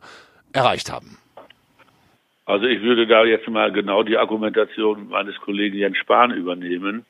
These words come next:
Speaker 2: dass wir, äh, bis Ende des Sommers, Sie wissen, Sommerende ist der einundzwanzigste September,
Speaker 1: Mhm.
Speaker 2: äh, dass wir es bis dahin geschafft haben.
Speaker 1: Mhm.
Speaker 2: Und es ist ja so, wenn nachher ganz viel Impfstoff da ist,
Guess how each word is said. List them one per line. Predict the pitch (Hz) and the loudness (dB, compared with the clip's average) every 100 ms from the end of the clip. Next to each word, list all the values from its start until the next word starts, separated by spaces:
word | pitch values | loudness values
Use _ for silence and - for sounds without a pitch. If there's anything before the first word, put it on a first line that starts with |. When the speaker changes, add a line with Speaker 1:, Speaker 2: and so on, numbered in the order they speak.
| _ _ _ - _ _ | _ _ _ -20 _ _
Speaker 2:
dass | 98 90 - | -2 0 -2
wir, | 101 104 104 104 - | 0 4 6 4 2
äh, | 98 98 98 98 - _ _ | 0 2 2 0 -8 _ _
bis | - 107 - | -6 -6 -2
Ende | 107 104 110 | -2 0 -2
des | 104 101 | -2 -4
Sommers, | - 101 120 127 - | 0 2 4 2 2
Sie | 90 98 | -4 -2
wissen, | 104 - 113 104 | -2 -2 -6 -6
Sommerende | 92 104 107 101 101 101 | 0 0 2 0 0 -2
ist | 98 - | 0 0
der | 98 | 2
einundzwanzigste | 95 90 104 - 98 - 95 - | 0 -2 -4 -4 -8 -6 -4 0
September, | - - - - - - - 110 | 0 0 -4 0 2 2 0 -6
Speaker 1:
Mhm. | 90 92 95 - - | -6 -6 -12 -14 -2
Speaker 2:
äh, | 110 110 117 - 101 | 4 4 4 -4 -2
dass | 110 95 | -2 0
wir | 113 | -2
es | 101 - | -2 -4
bis | 107 | -4
dahin | - 90 101 | 0 2 2
geschafft | 113 - 131 - | 0 2 0 -2
haben. | - 76 - | -10 -10 -12
Speaker 1:
Mhm. | 80 76 67 71 - _ _ _ _ - - - | -14 -12 -14 -20 -20 _ _ _ _ -20 -12 -4
Speaker 2:
Und | 117 123 | -2 0
es | 110 | 0
ist | 139 | 2
ja | 127 110 | 4 4
so, | 101 95 | 4 4
wenn | 104 120 117 107 | 2 0 -6 -6
nachher | 107 110 110 | -2 2 2
ganz | 110 120 | 2 0
viel | - 113 | -4 -4
Impfstoff | 110 - 98 | -4 -2 -4
da | 98 80 | -4 -8
ist, | 82 | -10